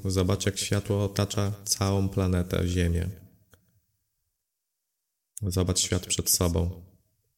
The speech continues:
otoczony pięknym światłem miłości i współczucia. Światło to jest połączone z tobą.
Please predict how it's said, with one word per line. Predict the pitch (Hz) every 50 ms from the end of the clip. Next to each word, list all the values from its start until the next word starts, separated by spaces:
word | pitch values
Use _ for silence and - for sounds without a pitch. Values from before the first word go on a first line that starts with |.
| _ _ _ _ _ _ _ _ _ -
otoczony | 80 92 - 90 87 - - 95 90 90 85
pięknym | 87 - 98 92 92 92 - - 92 87
światłem | - - - 92 - - 92 90 92
miłości | 92 92 95 95 104 104 - - - 95
i |
współczucia. | 95 - - - - 92 - - 92 90 - - 92 92 - 92 - _ _ _ _ - _ _ _ _ _ _ _ _ _ _
Światło | - - - 104 98 85 - 92
to | 90 - 92
jest | 90 87 - -
połączone | - 92 92 - 98 95 90 90
z | -
tobą. | - 95 90 87 90 87 92